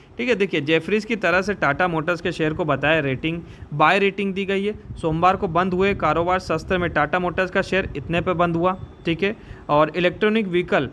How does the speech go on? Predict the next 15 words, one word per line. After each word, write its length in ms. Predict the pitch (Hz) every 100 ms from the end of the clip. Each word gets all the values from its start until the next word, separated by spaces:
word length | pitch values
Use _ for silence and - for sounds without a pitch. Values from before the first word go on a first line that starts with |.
| - -
बनाने 280 | 156 160 185
वाली 200 | 185 196
प्रमुख 360 | 180 170 180 190
ऑटो 260 | 156 156 185
निर्माता 400 | 160 156 165 180
कंपनी 440 | 147 139 156 180 175
टाटा 260 | 147 147 196
मोटर्स 300 | 185 175 185
पर 160 | 190 180
ब्रोकरेज 420 | 151 143 185 -
फर्म 160 | 185 170
ने 160 | 175 175
तेज़ी 340 | 160 147 180
की 180 | 180 185
रुख 280 | 170 175